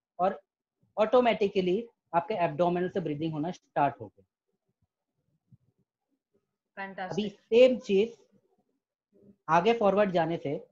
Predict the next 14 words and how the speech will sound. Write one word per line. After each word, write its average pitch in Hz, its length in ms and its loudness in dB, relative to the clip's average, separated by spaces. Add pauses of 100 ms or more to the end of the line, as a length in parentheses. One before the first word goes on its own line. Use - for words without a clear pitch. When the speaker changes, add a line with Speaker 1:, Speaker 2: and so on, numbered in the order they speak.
(320)
Speaker 1:
पहले, 170 320 -2
आगे 156 320 -2
जाने 170 220 -2
से 160 100 -6
पहले 165 320 -4
मैं - 300 -10
आपको 175 160 -2
ये 190 100 2
बताना 190 280 -2
चाहूंगा, 185 320 -2
जब 175 180 -2
भी 202 180 0
आप 233 80 6
ब्रीथ 190 280 0